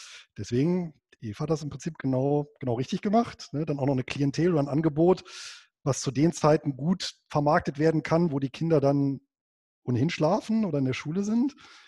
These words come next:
Das ist ja, also d-, das ist ja so ein Beispiel, wie man eben kreativ,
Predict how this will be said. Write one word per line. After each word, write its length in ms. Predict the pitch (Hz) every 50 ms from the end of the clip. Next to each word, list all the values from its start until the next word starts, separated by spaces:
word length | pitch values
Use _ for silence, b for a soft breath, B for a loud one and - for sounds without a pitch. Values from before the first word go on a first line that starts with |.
| B B B B B _ _ _ _ _
Das 160 | _ 120 104 135
ist 120 | 147 -
ja, 300 | 151 147 147 147 147 147 147 - _ _ _ _
also 140 | - 113 127
d-, 100 | 117 139 - - - -
das 160 | - 120 -
ist 100 | 151 -
ja 80 | 170 151
so 160 | 139 156 156
ein 420 | 156 160 151 156 156 156 147 - _ _ _ _ _ _ _ _ _ _ _ _ _ _ - -
Beispiel, 480 | - 117 127 127 165 160 - 214 196 143
wie 60 | 151
man 120 | 156 151
eben 140 | 143 147 151
kreativ, 800 | 143 - 151 160 156 - - - 165 208 226 - - - - -